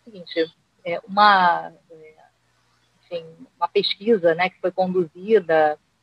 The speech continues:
até, né, pela Amy Edmondson, que é uma, né, autoridade, uma referência no assunto, né, de segurança psicológica, desde os anos noventa vem, né, pesquisando o tema, é, ela se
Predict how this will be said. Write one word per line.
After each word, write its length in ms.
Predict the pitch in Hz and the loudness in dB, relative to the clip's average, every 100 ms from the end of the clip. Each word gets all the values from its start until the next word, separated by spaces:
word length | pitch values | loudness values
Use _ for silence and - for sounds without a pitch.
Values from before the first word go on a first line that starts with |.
| _ _ _ _ _ _ | _ _ _ _ _ _
até, 720 | 147 - 165 165 185 185 165 156 _ | -20 -8 -2 2 4 6 4 0 _
né, 260 | 151 160 160 - | -8 -6 -6 -8
pela 560 | 160 160 156 147 147 _ - | -10 -8 -8 -10 -14 _ -4
Amy 320 | 165 180 165 | -2 -2 2
Edmondson, 600 | 165 180 165 160 156 156 151 | 4 4 2 -14 -20 -20 -6
que 80 | 165 | 2
é 180 | 165 180 | 6 6
uma, 380 | 165 156 151 151 _ | 4 -2 -12 -16 _
né, 140 | 151 160 | -2 2
autoridade, 1000 | 170 156 156 - 160 156 156 156 - 151 | 2 0 -6 -8 -8 0 4 4 0 -14
uma 260 | - 151 151 | -16 -20 -14
referência 600 | 151 165 170 165 175 - | -12 -6 -4 -4 -6 -16
no 120 | 156 156 | -18 -18
assunto, 560 | 160 - 170 165 160 | -20 -20 -20 -14 -14
né, 180 | 156 165 | -12 -14
de 140 | 160 160 | -14 -16
segurança 380 | - 156 160 - | -12 -10 -10 -12
psicológica, 640 | - 160 - 151 180 175 160 | -18 -14 -4 2 2 2 -4
desde 240 | 165 175 | -4 -4
os 80 | 165 | -4
anos 260 | 165 156 156 | -6 -6 -12
noventa 400 | 160 175 175 156 | -8 -6 -4 -6
vem, 340 | 160 165 160 _ | -6 -10 -12 _
né, 180 | 160 156 - | -14 -10 -6
pesquisando 440 | 160 - 160 160 | -6 -6 -16 -16
o 100 | _ | _
tema, 320 | 175 190 175 _ _ _ _ _ _ _ _ | 0 0 -2 _ _ _ _ _ _ _ _
é, 640 | 175 170 170 170 170 165 165 _ _ _ - - | 2 4 4 4 2 2 0 _ _ _ -20 -8
ela 460 | - 180 202 208 185 _ _ _ | 2 4 6 4 0 _ _ _
se 100 | - | -16